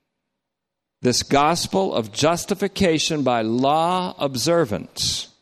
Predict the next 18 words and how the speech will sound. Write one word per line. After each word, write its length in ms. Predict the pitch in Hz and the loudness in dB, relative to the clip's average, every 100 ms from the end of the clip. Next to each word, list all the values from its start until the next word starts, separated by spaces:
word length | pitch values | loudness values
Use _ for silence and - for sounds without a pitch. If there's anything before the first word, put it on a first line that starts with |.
| _ _ _ _ _ _ - | _ _ _ _ _ _ 0
is 240 | 147 110 | 0 2
the 100 | 135 | 0
very 540 | 110 104 160 196 220 220 | 0 2 4 6 4 2
thing 640 | - - 226 127 113 131 | 0 0 2 2 0 0
that's 220 | 127 - | 0 -2
creating 720 | - 139 127 170 190 113 120 120 - _ 110 | -2 2 4 4 4 2 -2 -4 -14 _ -2
the 160 | 127 | -2
factiousness, 1600 | 107 - - 196 254 - - 139 107 - 92 90 120 - - - - _ _ _ _ - | -2 -8 -2 0 0 0 0 0 0 -4 -4 -2 -4 -4 -6 -8 -12 _ _ _ _ -2
divisiveness, 1080 | 135 120 233 262 - 147 113 107 120 - - | 0 2 4 4 2 0 2 -2 -2 -4 -2
and 180 | 127 131 | 0 2
ressentiment 1080 | 123 - - 220 277 254 165 101 90 - - _ _ _ _ _ _ _ _ _ _ _ _ - | 2 0 2 2 2 0 -2 -2 -6 -10 -14 _ _ _ _ _ _ _ _ _ _ _ _ -2
that's 240 | 127 - | 0 2
exempting 720 | 117 117 127 196 233 240 233 | 0 0 2 2 4 2 2
the 80 | 220 | 0
community 680 | 208 208 202 220 208 135 113 | 2 2 4 4 4 4 2
there 320 | 107 110 113 | 2 2 2
from 260 | 117 123 113 | 2 0 0
experiencing, 1120 | 107 - - - 185 180 175 - 170 160 165 | -2 -2 0 2 4 4 0 0 0 0 -4